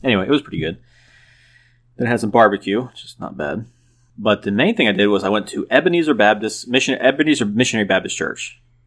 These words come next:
which is the birthplace of gospel music. So if you've ever seen, like, a gospel, like, a black choir singing gospel music, that's where it started,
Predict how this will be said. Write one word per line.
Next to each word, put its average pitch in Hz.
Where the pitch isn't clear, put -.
which 101
is 95
the 90
birthplace 135
of 101
gospel 101
music. 98
So -
if -
you've 87
ever 92
seen, 87
like, 85
a -
gospel, -
like, -
a -
black -
choir 87
singing 90
gospel -
music, 85
that's -
where -
it -
started, -